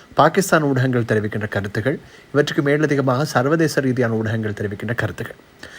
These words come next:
இந்திய ஊடகங்கள் பாகிஸ்தானுக்கு இழப்புகள் தொடர்பான செய்திகளை அதிகம் வெளியிடும்.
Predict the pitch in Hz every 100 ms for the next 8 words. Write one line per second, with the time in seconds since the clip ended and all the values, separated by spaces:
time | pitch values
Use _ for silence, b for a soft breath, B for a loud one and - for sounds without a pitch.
0 | B B 147 190 208 190 165 156 185 165
1 | 131 160 - 151 143 147 - 175 147 127
2 | 143 151 156 160 160 147 127 120 120 120
3 | 123 113 110 131 110 107 113 110 95 -
4 | -